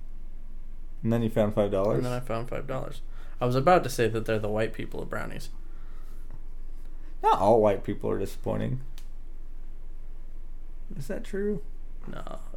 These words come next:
Speaker 2: Yeah, that's
Speaker 1: Ryan Reynolds isn't disappointing most of the time. He's a white guy.
Speaker 2: I'm try-, I'm still trying
Speaker 1: That's
Speaker 2: to
Speaker 1: our
Speaker 2: s-,
Speaker 1: only example,
Speaker 2: I'm still
Speaker 1: really.
Speaker 2: try-, <laughs> I'm still trying to decide if
Speaker 1: <laughs>
Speaker 2: that was an appropriate joke or not.
Speaker 1: Sure it is.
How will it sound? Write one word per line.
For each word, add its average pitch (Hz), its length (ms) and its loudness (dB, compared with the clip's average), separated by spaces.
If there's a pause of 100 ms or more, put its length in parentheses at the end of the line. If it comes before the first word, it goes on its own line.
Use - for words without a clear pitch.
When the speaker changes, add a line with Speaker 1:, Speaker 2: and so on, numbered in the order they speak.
(120)
Speaker 2:
Yeah, 131 120 0
that's 123 140 0
Speaker 1:
Ryan 240 340 6
Reynolds 131 400 8
isn't 92 240 0
disappointing 90 600 -2 (600)
most 107 300 0
of - 60 -4
the 104 60 -2
time. 104 180 -2 (1900)
He's 226 160 -2
a - 60 -2
white - 200 -4
guy. - 220 -4 (1200)
Speaker 2:
I'm - 60 -4
try-, 196 160 2
I'm 135 180 2
still 117 160 -2
trying 113 200 8
Speaker 1:
That's 110 100 8
Speaker 2:
to 117 60 8
Speaker 1:
our 110 100 10
Speaker 2:
s-, 107 40 10
Speaker 1:
only 107 200 6
example, 131 280 6
Speaker 2:
I'm 170 100 10
still 160 200 8
Speaker 1:
really. 104 320 6
Speaker 2:
try-, - 200 6
<laughs> - 40 4
I'm 151 80 6
still - 180 4
trying 139 200 8
to - 60 10
decide 190 300 6
if - 100 0
Speaker 1:
<laughs> - 20 -2
Speaker 2:
that 120 100 2
was 120 140 0
an 117 100 0
appropriate 127 480 0
joke 127 260 0
or 120 40 -2
not. - 220 -4 (680)
Speaker 1:
Sure 277 160 -2
it 113 80 -2
is. 107 260 -2